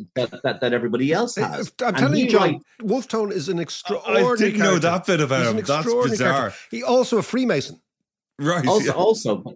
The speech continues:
Speaker 2: Can I just tell you the Freemason, just, just to, to, to anchor this whole, so Freemasonry,
Speaker 1: Mm.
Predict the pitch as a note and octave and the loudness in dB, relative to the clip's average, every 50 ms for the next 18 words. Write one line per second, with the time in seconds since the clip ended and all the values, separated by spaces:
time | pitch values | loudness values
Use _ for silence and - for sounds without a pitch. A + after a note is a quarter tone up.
0 | - - F3+ G3 F#3 A3 A#3 - - A#3 G3+ F#3+ D#3+ D#3+ D3+ - - - - G3+ | -4 0 0 2 2 0 -2 0 0 0 0 2 -2 -2 -6 -8 -12 -4 -2 -2
1 | A#3 B3 A#3+ G#3+ F#3+ D#3+ - - D3 G#3 G3+ - - C4+ - - - A3+ G3+ E3+ | 0 0 0 0 -2 -2 -4 -4 -6 -6 -6 -6 -10 -10 -10 -2 -2 -2 -2 -2
2 | - - E3+ D3 - E3 D#3+ - - D3 F3+ F#3+ - E3+ C#3+ B2+ B2 - - A2 | -4 -8 -8 -6 -6 -8 -6 -4 -4 -2 -2 -2 -4 -4 -4 -4 -6 -4 -6 -6
3 | G#2+ - _ _ - C3+ - - - - A3 B3+ C4 B3+ A3 F#3 D3+ - - C3 | -8 -8 _ _ -6 -6 -6 -8 -8 -4 -4 -2 -2 -2 -2 -2 -2 -4 -4 -6
4 | A2+ A2+ - | -6 -6 -8